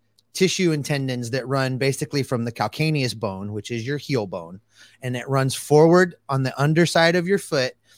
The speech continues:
and it spreads out like fingers as it heads towards your toes, and it connects to the metatarsals or the toes, and that helps with your, your planting and your moving.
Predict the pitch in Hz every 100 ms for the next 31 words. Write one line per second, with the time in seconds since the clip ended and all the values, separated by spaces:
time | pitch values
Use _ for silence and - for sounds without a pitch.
0 | _ - 139 123 - - 175 160 170 147
1 | 143 - - 151 120 104 101 - 131 131
2 | 139 120 143 117 - 143 127 131 - 143
3 | 110 104 - _ _ - 127 - 131 131
4 | 139 - 156 131 127 135 - 123 110 120
5 | 113 113 110 - 226 143 107 117 - -
6 | - - 147 143 160 190 - 175 175 -
7 | 151 156 147 147 139 120 135 131 120 -
8 | 151 147 147 151 151 123 123 127 147 240
9 | 226 101